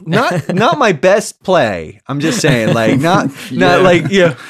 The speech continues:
Speaker 1: in, in moments where it's like, you know, if there's a highlight reel, not making that.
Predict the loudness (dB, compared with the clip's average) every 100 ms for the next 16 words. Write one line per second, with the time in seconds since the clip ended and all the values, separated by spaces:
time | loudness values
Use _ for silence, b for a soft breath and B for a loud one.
0 | -4 -2 0 0 0 2 2 2 0 -2
1 | -2 0 2 0 0 0 0 -2 0 -2
2 | 0 -2 -2 0 2 2 2 2 2 -2
3 | B B -12 -6 0 2 2 2 0 0
4 | -2 -2 -4 -6